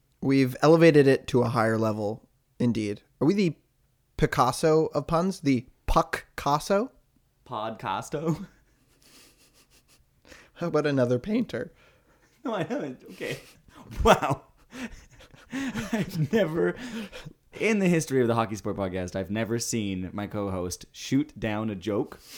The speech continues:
Speaker 2: so hard. The look on his face was like
Speaker 1: Podcasto?
Speaker 2: a di-, a disapproving father. <laughs> Pablo Podcasto. I think that's not bad.
Speaker 1: Yeah, it's, it's as good as Puckcasso.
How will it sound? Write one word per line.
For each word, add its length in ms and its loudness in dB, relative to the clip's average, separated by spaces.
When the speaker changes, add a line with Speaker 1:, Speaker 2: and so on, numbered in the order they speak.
Speaker 2:
so 680 2
hard. 500 -2
The 60 -10
look 200 -2
on 60 4
his 160 0
face 480 0
was 220 0
like 260 0
Speaker 1:
Podcasto? 960 0
Speaker 2:
a 60 0
di-, 540 0
a 60 -2
disapproving 1160 -2
father. 640 -4
<laughs> 1600 -4
Pablo 440 4
Podcasto. 800 0
I 60 -2
think 160 -4
that's 160 0
not 240 0
bad. 420 -2
Speaker 1:
Yeah, 240 0
it's, 220 -2
it's 280 0
as 280 8
good 220 6
as 120 4
Puckcasso. 800 -2